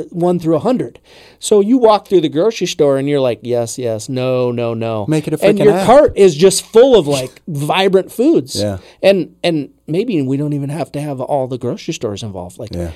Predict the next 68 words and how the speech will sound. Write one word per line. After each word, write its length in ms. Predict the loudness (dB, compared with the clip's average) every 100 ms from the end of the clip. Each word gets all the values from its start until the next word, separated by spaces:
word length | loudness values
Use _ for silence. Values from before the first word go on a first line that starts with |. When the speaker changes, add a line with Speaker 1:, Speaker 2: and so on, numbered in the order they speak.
| -16 -8
Speaker 1:
maybe 240 | -4 -2
we 140 | -4 -6
could 120 | -10
just 180 | -10 -6
go 100 | -6
out 100 | -6
to 60 |
the 80 | -20
farm 420 | -10 -6 -6 -8
and, 260 | -12 -14 -10
Speaker 2:
Pick 100 | -6
Speaker 1:
and, 120 | -4
Speaker 2:
your 100 | -4
Speaker 1:
you 40 | -4
know. 60 | -4
Speaker 2:
own. 80 | -8 -14
Speaker 1:
So 420 | -2 2 4 2 _ -6
I'm 120 | -2
not 220 | -2 -4
saying 240 | -4 -4 -2
we're 120 | -4
gonna 160 | -6 -6
get 160 | -8
rid 240 | -4 -4 -4
of 60 | -4
grocery 340 | -4 -4 -10
stores, 300 | -12 -12 -8
but 120 | -6 -4
I'm 100 | -4
saying 240 | -2 -2
we 60 | -4
have 100 | -6
to 80 | -12
change 420 | -8 -6 -6 -8
the 80 | -10
game. 440 | -8 -8 -10 -16 _ -8
Speaker 2:
Yeah. 260 | -6 -4 -2
Speaker 1:
And 120 | 0 4
then 140 | 4
what 120 | 2
happens 360 | 0 -4 -6 -6
is 220 | -6 -6
the 120 | -6
person 380 | 0 2 2 0
who's 200 | -2 0
raising 420 | 0 2 2 0
that 240 | -2 -4 -10 _ _ _ -10
shitty 340 | -2 0 0
carrot, 340 | -2 -2 -4 -10 _ _ _ _ _ _
well, 280 | 0 0 -2 _ _ _ -4
then 100 | 0 2
Speaker 2:
Nobody 120 | 2
Speaker 1:
nobody 100 | 2
Speaker 2:
wants 160 | 2 2
that 60 | 0
Speaker 1:
buys 100 | 0
them. 100 | -4
Speaker 2:
shitty 200 | -6 0
Speaker 1:
So 60 |
Speaker 2:
carrot. 100 | 4 4
Speaker 1:
then 140 | 4
what 100 | 4
do 100 | 2
they 180 | 2 2
have 160 | 0 -6
to 80 | -10
do? 100 | -2
Speaker 2:
Gotta 260 | 0 0